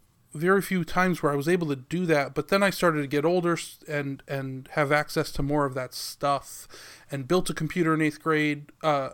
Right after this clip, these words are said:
around eighth grade. Uh, what was that? Fif-, what's eighth grade? F-, thirteen? Fourteen? I think it was fourteen. I also, very early on, I got very interested in remote control cars.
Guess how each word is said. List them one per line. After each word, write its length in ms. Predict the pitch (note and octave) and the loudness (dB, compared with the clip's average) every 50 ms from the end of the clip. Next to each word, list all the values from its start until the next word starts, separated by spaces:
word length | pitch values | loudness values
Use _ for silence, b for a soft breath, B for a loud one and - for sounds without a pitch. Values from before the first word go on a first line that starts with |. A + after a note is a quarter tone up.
| - - | -8 -2
around 260 | D3+ D3+ D#3 D3+ D3 | 2 2 4 4 4
eighth 160 | D3 C#3+ - | 0 -2 -2
grade. 340 | - D#3 D#3 D3+ D3+ D3 - b b b b b b b b _ _ | -2 0 0 2 0 -2 -4 b b b b b b b b _ _
Uh, 200 | - C#3+ C3+ C3+ | -10 -10 -8 -10
what 220 | C3+ B2+ C#3 D3 C#3 | -10 -10 -6 -6 -6
was 120 | C3 - | -6 -6
that? 240 | - B2+ B2 - - | -8 -12 -12 -12 -14
Fif-, 400 | - - - C#3+ - - - - _ _ _ _ _ _ | -14 -10 -10 -10 -10 -12 -16 -20 _ _ _ _ _ _
what's 180 | - D3+ D3 - | -6 -6 -4 -2
eighth 140 | D3+ C#3 - | -4 -4 -4
grade? 220 | - D3 B2+ B2 - | -4 -6 -6 -6 -8
F-, 380 | - - - - - - - - _ _ | -12 -16 -16 -16 -18 -20 -20 -20 _ _
thirteen? 460 | - C#3+ D3+ - - F#3 F#3 F#3+ F#3 - | -6 -6 -6 -6 -6 -6 -6 -6 -8 -10
Fourteen? 480 | - - D#3+ D#3 D#3 - G3 G3 G3 - - _ _ _ _ | -6 -4 -2 -2 -2 -4 -8 -10 -10 -12 -16 _ _ _ _
I 60 | E3+ | -6
think 120 | F3+ G#3+ G3+ | -4 -2 -2
it 20 | |
was 120 | E3 - - | -2 -4 -4
fourteen. 500 | - C#3+ A#2+ - - - C3+ B2+ B2 - _ _ - | -4 -6 -6 -6 -8 -10 -12 -12 -12 -16 _ _ 2
I 140 | D#3+ E3 F3+ | 4 6 6
also, 540 | G3+ A3+ B3 - - - A3 G3+ G3+ F#3 | 6 6 4 2 2 4 4 6 6 4
very 460 | E3+ D3+ C#3+ B2+ F3 G3+ A3+ A#3+ A#3 G#3+ | 2 0 0 2 6 6 8 6 6 6
early 300 | G#3 G3 F#3+ F3 E3 D#3 | 6 6 6 6 6 6
on, 340 | D3+ C#3+ C#3 C#3+ C#3 C#3 - | 6 4 2 2 0 -2 -2
I 100 | - D3+ | -4 0
got 200 | D3 D3+ C#3+ C3+ | 0 0 0 0
very 380 | C#3+ C3 D3+ F3 F#3+ G3+ G3 F3+ | -2 0 0 2 2 2 2 2
interested 500 | E3+ E3 - F3 D3+ - - E3+ D#3+ D3 | 2 2 0 -2 -4 -2 -2 -2 -2 0
in 180 | C#3 C3+ C3+ - - - _ _ _ _ _ _ _ | -2 -4 -6 -8 -14 -20 _ _ _ _ _ _ _
remote 520 | - D3 C#3+ C#3+ C#3+ C#3+ D3+ D#3+ E3+ E3+ - | -8 -4 -2 0 0 2 2 2 2 0 -2
control 500 | F3 F3 E3 - - D#3+ D3 C#3+ C#3 C#3 | -4 -4 -4 -2 0 2 4 4 4 2
cars. 680 | - - C#3+ C3+ C3 - - - - - - - - | 0 -2 -2 -2 -2 -2 -6 -10 -12 -12 -12 -12 -12